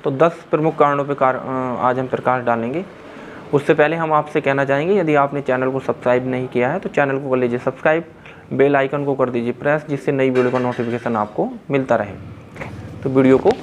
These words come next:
शुरू करते हैं। तो देखिए, तनाव क्या है? तनाव के प्रमुख दस कारणों के बारे में बात करेंगे। सबसे पहला है कोई एक्सरसाइज नहीं। तो जो व्यक्ति कोई भी सुबह उठकर या शाम को भी आप exercise कर सकते हैं, कोई भी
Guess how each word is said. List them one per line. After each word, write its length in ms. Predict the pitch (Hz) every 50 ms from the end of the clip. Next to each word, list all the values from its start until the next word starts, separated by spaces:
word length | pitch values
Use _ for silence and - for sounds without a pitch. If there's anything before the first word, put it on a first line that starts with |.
| - - - - - - -
शुरू 140 | 160 151 143
करते 300 | 120 113 110 107 - 113
हैं। 140 | 107 101 - - - - - - - - - - - - - - - -
तो 60 | 156
देखिए, 260 | 151 170 175 240 226 -
तनाव 320 | - 170 165 160 175 196 196
क्या 160 | 185 165 151
है? 200 | 147 156 196 240 - - - - - - - - - - - - - - - - - -
तनाव 440 | 147 147 151 160 175 185 185 170 - -
के 60 | 170
प्रमुख 320 | 156 - 170 160 170 175
दस 220 | 165 147 160 160 156
कारणों 380 | - 180 156 156 156 156 156
के 140 | 151 156 151
बारे 200 | 143 143 143 143
में 140 | 139 135 131
बात 160 | 131 127 -
करेंगे। 260 | - - 113 120 139
सबसे 280 | 143 - 143 - - 160
पहला 280 | - 156 151 151 151
है 180 | 156 170 202 226 - - - - -
कोई 400 | 165 170 180 190 202 208 180 - -
एक्सरसाइज 580 | 160 156 - - 170 165 - 165 156 160 151
नहीं। 240 | 156 147 143 151 - - - - - - - - - - - - - - - -
तो 60 | 175
जो 200 | 165 147 180 202
व्यक्ति 300 | 202 190 196 190 - 220
कोई 280 | 208 - 196 190 185 185
भी 100 | 185 208
सुबह 420 | 202 - 196 180 185 190 190 - - -
उठकर 360 | - 165 - - 175 175 175 - - - - - - - - - - - - - - - -
या 80 | 156
शाम 320 | 151 - 147 143 147 156 151
को 60 | 160
भी 100 | 156 160
आप 200 | 156 147 143 143
exercise 460 | 139 135 - 139 127 - 127 123 120
कर 100 | - 131
सकते 300 | 123 123 117 - - 131
हैं, 100 | 147 170
कोई 200 | - 165 160 160
भी 240 | 165 180 180 175 165